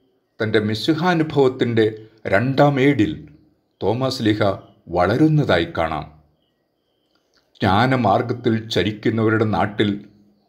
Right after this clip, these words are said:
ഉത്തമനായ വഴികാട്ടിയായി അവരെ മരണത്തിൽ നിന്നും ജീവനിലേക്ക് നയിക്കുവാൻ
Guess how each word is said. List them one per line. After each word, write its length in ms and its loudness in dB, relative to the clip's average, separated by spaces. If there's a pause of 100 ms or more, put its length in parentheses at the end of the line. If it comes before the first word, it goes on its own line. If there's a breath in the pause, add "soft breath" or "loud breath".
ഉത്തമനായ 720 0
വഴികാട്ടിയായി 1120 2 (560)
അവരെ 300 4
മരണത്തിൽ 540 0
നിന്നും 520 -4 (240)
ജീവനിലേക്ക് 680 4
നയിക്കുവാൻ 600 -2